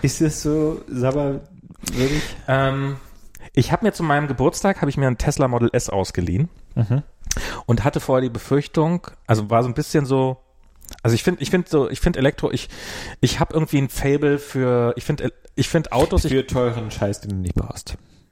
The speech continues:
Speaker 2: N-, n-, äh, das, nee, nee, nee, nee, nee, nee, nee, das tatsächlich nicht. Ich, ich kauf keine, also ich hab null Bedürfnis, mir irgendein Auto zu kaufen. Ich hätte gern ein besseres Auto, als wir im Augenblick haben, was irgendwie
Speaker 1: Mhm.
Speaker 2: ein zwölf Jahre alter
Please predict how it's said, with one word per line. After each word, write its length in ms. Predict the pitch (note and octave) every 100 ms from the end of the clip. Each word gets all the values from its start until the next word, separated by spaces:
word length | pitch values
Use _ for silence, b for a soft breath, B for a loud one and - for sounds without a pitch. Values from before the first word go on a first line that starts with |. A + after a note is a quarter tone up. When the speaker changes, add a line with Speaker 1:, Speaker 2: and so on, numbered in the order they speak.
| b b b -
Speaker 2:
N-, 400 | - C3+ C3 C#3+ -
n-, 160 | - - -
äh, 120 | - - - - - G2 -
das, 340 | B2 A#2+ - - A2+
nee, 500 | A#2 A2 G2+ F#2+ F#2+
nee, 240 | A#2 B2 A#2+
nee, 200 | G2+ F#2+
nee, 160 | A2+ A2+
nee, 160 | G#2
nee, 220 | B2+ A#2+ A2
nee, 140 | C#3
das 160 | D#3 -
tatsächlich 380 | - C#3 C3 -
nicht. 260 | G#2+ - B B B -
Ich, 220 | B2 - - - - -
ich 240 | C#4 -
kauf 340 | - A3+ D4
keine, 320 | - E3+ D#3+ -
also 160 | B2+
ich 160 | C3+ D#3+
hab 80 | - - - -
null 480 | A#2 C#3 C#3 E3 G3+
Bedürfnis, 360 | E3+ D#3 D#3 C3+
mir 60 |
irgendein 240 | - A#2+ -
Auto 180 | G#3+
zu 160 | A#2 -
kaufen. 340 | - - - -
Ich 100 | -
hätte 140 | D3+
gern 200 | D3 C3+
ein 80 | C3+
besseres 300 | C#3 D3+ E3+
Auto, 220 | C#3 C3+ D3+
als 180 | A#2+ A#2
wir 40 |
im 120 | A2
Augenblick 320 | G#2+ A2 - F3+
haben, 180 | F3+
was 120 | C#3+ C3
irgendwie 200 | A#2+ A#2+
Speaker 1:
Mhm. 60 |
Speaker 2:
ein 40 | A2+
zwölf 260 | B2 A#2
Jahre 280 | A#2 A2+ -
alter 340 | G#2 A2 G#2